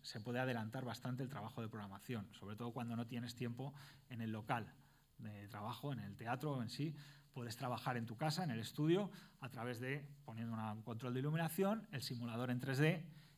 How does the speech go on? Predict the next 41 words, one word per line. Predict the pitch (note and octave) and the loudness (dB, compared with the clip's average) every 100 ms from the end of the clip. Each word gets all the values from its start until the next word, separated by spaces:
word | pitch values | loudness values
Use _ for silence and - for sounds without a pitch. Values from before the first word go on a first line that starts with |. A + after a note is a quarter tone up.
| - - | -12 2
Y | G3 G3+ - | 2 2 -4
lo | C#3 A#2+ | -10 -6
que | |
hacemos | B2 - C3 C3+ - | -6 -2 -2 -2 -4
es | A#2+ A#2 | -6 -6
lo | G#2+ | -8
que | |
se | A2 | -4
llama | A#2 C3 B2 | 2 2 2
preprogramar. | B2 A2+ A2+ A2 A2 B2+ A2 - | 0 0 -2 -2 -2 -2 -4 -10
Hacemos | A2+ - A#2 G#2+ | -16 -8 -6 -4
una | A#2+ A2+ | -6 -6
programación | A#2 A#2 A2+ A2+ - C#3 B2 | -4 -2 -2 -2 0 0 2
de | A2+ | -2
esa | A2 C3 | -4 -4
secuencia | - B2+ D3+ D3+ D#3+ F#3+ - - - - - - - | -4 -2 0 2 2 0 -2 -14 -20 -20 -20 -12 0
base, | C3 C#3+ - - - - - - | 8 8 8 -2 -12 -20 -20 -8
¿vale? | A#2 C3 D#3+ | -4 0 0
O | A2 A2+ A2 | -2 -2 0
a | |
lo | A#2+ | 0
mejor | A2+ C#3+ D3 D3 - - | 0 2 2 0 -6 2
una | C#3+ C#3 | 4 8
base | D#3+ D3 D#3 | 6 6 4
de | |
los | C3 - | 4 0
presets | D3 C#3+ D3+ | 0 -2 0
que | C#3 | 2
vamos | C3+ C#3 | 2 0
a | |
necesitar. | C#3 A2+ A2+ - A2 G#2 | -2 -4 -8 -8 -8 -8
Lo | - - - - | -10 -18 -20 0
que | - | 6
pasa | G3+ | 6
es | G3 | 8
que | G3 | 8
ya | F#3+ | 8
os | F#3 | 8
digo | A3 F#3+ | 6 6
que, | |
bueno, | C#3 E3+ F#3 | 6 4 2